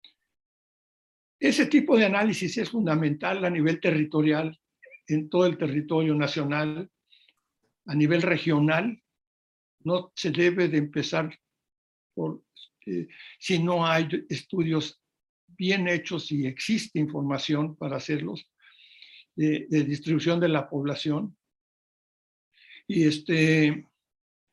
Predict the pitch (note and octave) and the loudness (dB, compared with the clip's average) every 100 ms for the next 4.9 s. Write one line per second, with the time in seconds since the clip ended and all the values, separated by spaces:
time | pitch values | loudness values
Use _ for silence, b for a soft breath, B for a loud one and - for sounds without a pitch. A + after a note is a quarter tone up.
0 | _ _ _ - D#3+ D3+ E3 E3+ F3 F3+ | _ _ _ 0 4 4 4 0 0 -4
1 | - F#3 F3+ - F#3 E3+ - _ _ _ | 2 2 2 0 -2 -2 -8 _ _ _
2 | _ _ _ _ _ _ _ - _ _ | _ _ _ _ _ _ _ -20 _ _
3 | _ _ _ - C#3 C#3 - _ - _ | _ _ _ -16 -8 -8 -8 _ -20 _
4 | - F3 E3+ C#3+ - C3+ C3 C3 - | -4 -2 -2 -6 -6 -6 -6 -10 -16